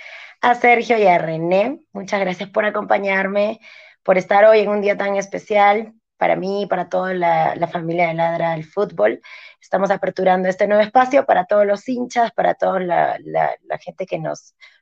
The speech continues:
nos gusta, nos apasiona y estamos detrás de nuestro querido equipo Melgar de Arequipa. ¿Qué tal, chicos? ¿Cómo están? ¿Cómo se sienten hoy? Y cuéntenme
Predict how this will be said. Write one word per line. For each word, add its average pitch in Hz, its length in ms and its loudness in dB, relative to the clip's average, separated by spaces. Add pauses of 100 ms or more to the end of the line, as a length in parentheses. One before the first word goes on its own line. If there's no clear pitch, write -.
nos 190 100 -6
gusta, 220 320 0
nos 190 160 -2
apasiona 202 640 0
y 156 180 -8
estamos 165 340 -4
detrás 160 360 -6
de 156 80 -4
nuestro - 520 -8 (540)
querido 233 360 4
equipo 190 680 2 (180)
Melgar 165 640 0 (140)
de 214 160 2
Arequipa. 180 560 -2 (540)
¿Qué 214 120 -4
tal, 208 420 0
chicos? 202 760 -8 (260)
¿Cómo 208 160 -6
están? 220 600 -4 (200)
¿Cómo 208 180 -6
se 196 120 -12
sienten 202 400 -6
hoy? 247 420 -4
Y 151 420 -8
cuéntenme 175 540 -2